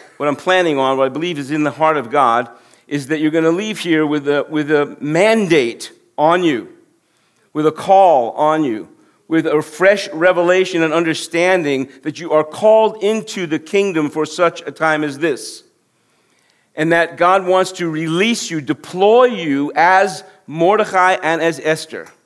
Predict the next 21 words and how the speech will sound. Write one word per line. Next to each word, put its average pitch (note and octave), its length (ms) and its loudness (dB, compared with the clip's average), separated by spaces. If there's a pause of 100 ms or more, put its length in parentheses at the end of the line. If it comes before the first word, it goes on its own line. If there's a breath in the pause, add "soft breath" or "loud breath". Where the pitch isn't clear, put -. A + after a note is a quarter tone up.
(640 soft breath)
Now, C#3+ 100 0
this G#3 200 0
has G#3 120 -2
a F#3+ 60 -10
special F#3+ 360 0
meaning F3+ 300 2
for F#3+ 140 -4
me D#3 200 0
because D3 440 -4 (240 loud breath)
my D3+ 120 0
grandfather's D3+ 800 2
name D3 420 0 (460)
is B2 160 -10
Mordecai. B2 560 0 (880)
In C3+ 140 -4
the C#3+ 80 0
Jewish G3+ 400 -4 (420)
religion F#3+ 500 2
and D#3 180 -2
Jewish F3 220 -4
culture, F#3 440 0